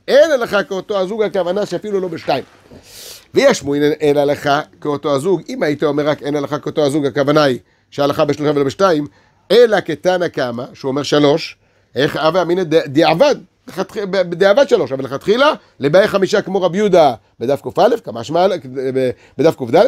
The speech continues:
כמשמע לן, שאין הלכה, אה, בדף קא, כן. כמשמע לן שמספיק רק שלושה ולא יותר מזה. מעשה שחלצו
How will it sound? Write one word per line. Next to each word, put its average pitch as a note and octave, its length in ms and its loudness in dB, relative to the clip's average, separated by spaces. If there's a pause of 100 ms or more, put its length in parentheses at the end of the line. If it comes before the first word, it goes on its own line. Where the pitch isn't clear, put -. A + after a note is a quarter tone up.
כמשמע D3+ 440 0
לן, A#3+ 260 4 (1300)
שאין F#3+ 720 2
הלכה, D#3+ 540 2 (100)
אה, C3+ 640 0
בדף C3+ 220 -4
קא, C3+ 240 -4
כן. G#2 160 -6 (1160)
כמשמע G3 360 2
לן A#3+ 140 4
שמספיק G#3 560 -2 (140)
רק D3 180 -2
שלושה D3 380 -2
ולא B2 140 0
יותר A2 280 -2
מזה. F#2 260 -12 (920)
מעשה F3 440 4
שחלצו G#3+ 800 -4